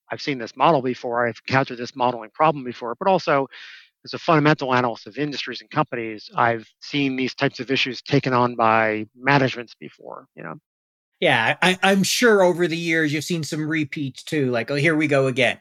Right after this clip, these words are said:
Speaker 2: <laughs> probably with some companies and things.
Speaker 1: Yeah, and I think a sense of what can and can't work is also, you know, you,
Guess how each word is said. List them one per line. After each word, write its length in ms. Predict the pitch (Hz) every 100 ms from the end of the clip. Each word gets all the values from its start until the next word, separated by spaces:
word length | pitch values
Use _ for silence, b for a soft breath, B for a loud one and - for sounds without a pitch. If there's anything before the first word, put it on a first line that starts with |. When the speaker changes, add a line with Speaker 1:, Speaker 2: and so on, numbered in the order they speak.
| _
Speaker 2:
<laughs> 100 | -
probably 420 | 170 135 160 131
with 220 | 160 147
some 180 | 139 131
companies 560 | 127 117 110 110 107 104
and 100 | 107
things. 460 | 110 101 92 - - _ _
Speaker 1:
Yeah, 160 | - 262
and 80 | 208
I 40 |
think 160 | 214 208
a 60 |
sense 240 | 170 185 165
of 160 | 147
what 340 | 127 135 147 147 _ _ _
can 180 | - 165
and 100 | 143
can't 220 | - 151
work 300 | 135 135 -
is 160 | 131 113
also, 300 | 156 180 160
you 120 | 139
know, 40 | 139
you, 220 | 120